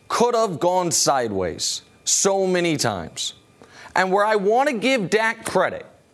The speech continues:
and where if you're a Cowboys fan, you have to have an odd sense of optimism surrounding this team right now, is after throwing that pick six, when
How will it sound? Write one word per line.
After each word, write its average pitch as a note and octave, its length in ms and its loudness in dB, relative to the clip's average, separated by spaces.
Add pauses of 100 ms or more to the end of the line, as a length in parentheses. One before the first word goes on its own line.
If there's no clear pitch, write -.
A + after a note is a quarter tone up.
(340)
and F#3+ 220 2
where G#3+ 180 4
if G3+ 120 -4
you're G#3+ 200 2
a G3 60 0
Cowboys G3 680 0
fan, F2 260 -6 (500)
you F#3+ 180 2
have A#3+ 300 0
to A3 80 2
have G3 300 2
an E3 160 0 (120)
odd A3 460 2
sense A#3 440 0
of F#3+ 120 2
optimism C3+ 800 -2 (240)
surrounding G3 640 2
this G3 220 0
team F#3+ 300 0
right F3 260 0
now, B2+ 300 -2 (600)
is G3 260 2
after A#3 420 2
throwing B3+ 600 2
that A#3+ 280 0
pick G3 260 0
six, - 520 -4 (340)
when G3+ 520 0